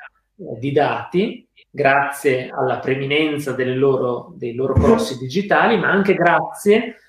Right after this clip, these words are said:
a una rete di intelligence mondiale che vi fa accedere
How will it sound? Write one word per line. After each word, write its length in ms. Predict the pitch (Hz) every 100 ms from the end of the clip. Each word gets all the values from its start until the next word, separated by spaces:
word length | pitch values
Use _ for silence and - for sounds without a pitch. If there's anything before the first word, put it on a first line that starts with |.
| _ _ _
a 220 | 123 147
una 540 | 190 170 147 143 143 -
rete 500 | 139 190 196 - 143
di 100 | 139
intelligence 1200 | 135 127 175 139 135 123 139 127 123 - 131 117
mondiale 880 | 127 175 202 175 123 123 175 226 -
che 420 | - 156 160 - 175
vi 120 | 147
fa 260 | 147 147 -
accedere 1080 | - - - 156 135 147 165 208 - -